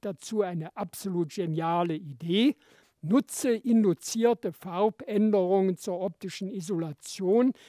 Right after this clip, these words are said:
durch Depletion des angeregten Zustandes durch Stimulated Emission.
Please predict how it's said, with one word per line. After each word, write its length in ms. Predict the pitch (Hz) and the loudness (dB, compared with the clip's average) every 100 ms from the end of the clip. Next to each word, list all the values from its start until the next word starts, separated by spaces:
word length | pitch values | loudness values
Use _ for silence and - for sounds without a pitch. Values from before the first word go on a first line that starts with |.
| - - | -20 -4
durch 320 | 202 165 - | -2 -4 -6
Depletion 1000 | 220 - 214 170 - - 214 202 233 226 | -6 -6 -6 -8 -10 -4 2 6 6 4
des 220 | 170 - | 0 -8
angeregten 840 | 208 214 185 160 175 185 - 139 | -2 0 2 2 2 0 -4 -14
Zustandes 920 | - - 220 - - 190 190 190 - - - _ | -12 -4 -4 -2 -2 0 2 2 0 -8 -20 _
durch 180 | 220 - | -8 -8
Stimulated 920 | - 233 214 196 170 180 180 190 151 | -2 4 6 6 6 4 2 0 -8
Emission. 540 | 196 175 170 - 127 | -4 0 0 -2 -8